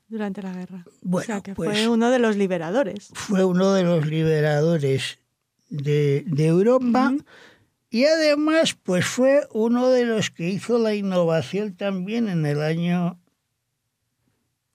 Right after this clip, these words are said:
Speaker 2: cuarenta y cinco, al terminar la guerra, de los espectáculos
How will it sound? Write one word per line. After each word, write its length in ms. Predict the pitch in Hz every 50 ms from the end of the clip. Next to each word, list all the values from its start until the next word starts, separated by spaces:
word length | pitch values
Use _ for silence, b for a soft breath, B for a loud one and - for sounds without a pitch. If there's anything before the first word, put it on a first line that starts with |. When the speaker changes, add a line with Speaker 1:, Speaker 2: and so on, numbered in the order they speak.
| _ _ _
Speaker 2:
cuarenta 480 | - 165 160 156 156 151 147 143 156
y 100 | 151 151
cinco, 380 | 131 - 165 180 190 180 190 175
al 80 | 165 131
terminar 600 | - 175 156 151 147 147 156 160 170 180 185 175
la 180 | 185 180 185 185
guerra, 580 | 190 196 208 208 190 143 147 175 190 196 - b b b b b b b b b b b b b _ _ _ _ _ _ -
de 220 | - 156 208 233
los 200 | 254 254 226 165
espectáculos 1300 | 196 196 135 - - - 202 175 - - - - 240 208 - - - - - - - - - - -